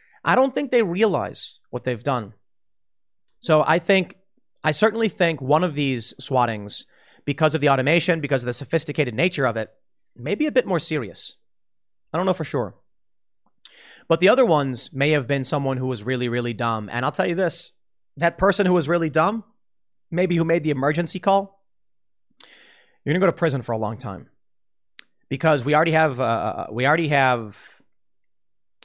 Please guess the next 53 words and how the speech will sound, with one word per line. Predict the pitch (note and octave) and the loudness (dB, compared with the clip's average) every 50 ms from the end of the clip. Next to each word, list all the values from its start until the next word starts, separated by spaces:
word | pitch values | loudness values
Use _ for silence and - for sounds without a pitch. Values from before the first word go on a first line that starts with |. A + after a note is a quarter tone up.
| - _ _ _ | -20 _ _ _
I | - D3+ | -2 0
wanna | E3 E3+ | 0 0
be | E3 E3 | 0 0
careful | D3 - E3 C#3+ C#3+ | 0 0 0 0 0
about | C3+ C3+ A#2+ | 0 0 0
what | C3 B2+ | 0 0
I | B2 | 0
say, | - - C3 A2+ | 0 -2 -4 -4
but | A2 A#2+ | -4 -4
we | A2+ C#3+ | -2 -2
have | D3+ D3+ | 0 0
a | D3 | 2
lot | C#3+ C3+ | 2 2
of | C3 A#2 | 0 0
information | B2 A#2 - A#2 A2 G#2 G2+ - G2+ | -4 -6 -6 -6 -6 -6 -6 -8 -10
about | F2+ E2+ F2 - | -10 -12 -12 -12
this. | - - - - - - _ _ _ _ _ - - - - _ | -12 -10 -8 -8 -8 -10 _ _ _ _ _ -20 -20 -20 -10 _
And | - D3 D3 | -2 0 2
I | D3 C#3+ | 2 0
think | C#3 - - E3+ E3+ E3 D#3 - - - - _ _ _ _ | 0 2 2 2 2 0 -2 -6 -12 -20 -20 _ _ _ _
what | - C#3+ C#3+ | -6 -6 -4
may | C#3 D#3 D#3+ F#3+ | 0 0 2 2
end | G3 F3 | 2 0
up | D3 C3+ | 0 0
happening | C#3+ C3 B2 A#2+ - B2 B2+ B2+ B2 | 0 0 0 0 0 -4 -4 -2 -2
is | B2 B2 A#2+ A#2+ A#2 A#2+ A#2 A2+ A2 G#2+ - - | 0 0 0 0 0 -2 -4 -6 -8 -10 -10 -6
they | - C3 F3 | -4 -2 -2
might | F#3+ F#3 E3 C#3+ | 0 0 -2 -2
just | B2 D3 C3+ A#2+ A2 | -2 -4 -4 -4 -4
be | B2 C#3 C#3 | -2 0 0
like, | C3+ C3+ C3 B2+ A#2+ A#2+ A2 - | 2 2 2 2 2 0 -2 -4
"Whoever | - C3 C#3 D3 D3+ D3 D3+ | -4 0 0 2 2 2 0
did | B2+ A2 C#3 D#3 F3 | -2 -2 0 0 0
it, | D#3+ - A#2+ | -2 -2 -2
did | D3+ D#3+ D3+ | -2 -2 -2
it." | C#3 B2 - _ _ _ _ _ _ _ _ _ _ _ _ | -2 -4 -6 _ _ _ _ _ _ _ _ _ _ _ _
And | - C#3 C#3 C#3 | -6 -4 0 2
they're | D3+ E3 | 2 4
gonna, | D#3 D#3 D3+ D3 | 4 2 0 -2
you're | - C3+ D#3+ | 0 0 2
gonna | E3+ F3 E3 | 2 2 2
be | E3+ D#3 | 0 2
held | D#3 D#3+ D#3 C#3 | 2 2 2 2
responsible | C#3+ - - D#3 D3+ E3 - C#3+ C3 | 0 -2 0 0 2 2 0 -2 -4
to | - C3+ | -4 -4
a | |
degree | A#2+ B2 A#2 C#3+ D#3 D3 | -6 -4 -2 -2 -2 -2
for | - - B2 - - | -2 -4 -6 -4 -2
all | C3 B2+ C3+ C#3 B2 | 0 0 0 0 -2
of | G2+ G#2 | -6 -8
it. | E2+ - - - - _ _ _ _ _ _ _ _ | -10 -14 -16 -20 -20 _ _ _ _ _ _ _ _
Six | - - - - F#3+ F3+ F3+ - | -10 -8 -4 -2 -2 -2 -2 -4
swattings. | - - D3+ D3 D3 C3+ A2+ F#2 E2 - - - | -4 -2 0 2 2 0 0 -4 -8 -8 -8 -8